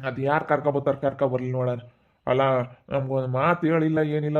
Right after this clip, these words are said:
ದೊಡ್ಡವರಂಬರ್ ನಾವ್ ಒಯ್ದೀವಿ. ಆ, ನಾನು ನನ್ನ ಹೆಂಡ್ತಿ, ನಾನು ನನ್ನ ಹೆಂಡ್ತಿ ಇರ್ಬೇಕಾದ್ರೆ ಅವ್ರು ಯಾ-, ಯಾರ್ ಮುಂದ್ ನಿಂತ್ಕೊಂಡ್ ಮದ್ವೆ ಮಾಡಿರು,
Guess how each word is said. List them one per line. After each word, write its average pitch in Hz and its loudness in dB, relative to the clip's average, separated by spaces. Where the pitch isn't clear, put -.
ದೊಡ್ಡವರಂಬರ್ 156 2
ನಾವ್ 139 2
ಒಯ್ದೀವಿ. 170 2
ಆ, 147 0
ನಾನು 147 0
ನನ್ನ 160 0
ಹೆಂಡ್ತಿ, 165 0
ನಾನು 147 0
ನನ್ನ 185 2
ಹೆಂಡ್ತಿ 175 0
ಇರ್ಬೇಕಾದ್ರೆ 160 2
ಅವ್ರು 160 2
ಯಾ-, 151 2
ಯಾರ್ 175 4
ಮುಂದ್ 190 0
ನಿಂತ್ಕೊಂಡ್ 170 0
ಮದ್ವೆ 147 -2
ಮಾಡಿರು, 143 0